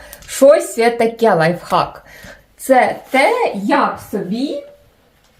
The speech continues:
за допомогою деяких хитрощів покращити життя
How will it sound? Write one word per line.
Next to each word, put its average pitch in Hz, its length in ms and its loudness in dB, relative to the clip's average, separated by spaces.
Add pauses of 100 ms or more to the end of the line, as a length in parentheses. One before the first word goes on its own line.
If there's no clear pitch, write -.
(680)
за 277 220 -4
допомогою 269 800 2
деяких 214 640 -4
хитрощів 349 800 -4 (560)
покращити 226 1000 -2
життя 233 560 -2